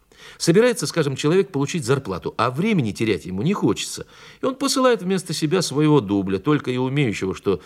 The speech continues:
никого без очереди не пропускать, расписываться в ведомости и сосчитать деньги, не отходя от кассы. Ну, конечно, творить дубли умеют не все. Вот я, например, ещё не умел.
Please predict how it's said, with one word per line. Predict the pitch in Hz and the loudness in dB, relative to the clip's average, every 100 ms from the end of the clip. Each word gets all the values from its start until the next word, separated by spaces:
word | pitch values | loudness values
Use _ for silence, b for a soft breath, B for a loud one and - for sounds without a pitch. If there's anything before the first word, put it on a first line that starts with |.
| B B | B B
никого | 104 113 117 113 | -4 0 2 2
без | 107 113 | 0 0
очереди | 180 - 90 | 0 0 -6
не | 90 87 | -6 -6
пропускать, | 95 92 90 98 85 B B | -6 -6 -4 -4 -6 B B
расписываться | 104 101 139 143 101 - | -4 0 0 0 -2 -2
в | 90 | -4
ведомости | 87 90 82 78 - | -2 -2 -2 -10 -6
и | 110 | -4
сосчитать | 151 - - 110 110 92 | -2 -2 -2 0 0 0
деньги, | 82 104 92 85 B | -2 -2 -4 -8 B
не | 87 | -6
отходя | 85 - 80 87 | -4 -2 0 0
от | - | -2
кассы. | 82 - - - b b b _ - | -12 -12 -14 -16 b b b _ -16
Ну, | - _ | -16 _
конечно, | - 95 87 - 87 | -6 -4 -4 -6 -8
творить | - - 85 87 80 | -10 -4 -2 -2 -2
дубли | 90 90 98 | -2 0 -2
умеют | 95 107 117 | -2 -4 -2
не | 175 | -2
все. | - - - B B B B B B B | 0 -2 -4 B B B B B B B
Вот | - - | -20 -14
я, | - 101 | -2 0
например, | 113 123 107 | 0 -2 0
ещё | 104 - 110 | -2 -2 -2
не | 117 | -2
умел. | 110 78 - | -2 -4 -10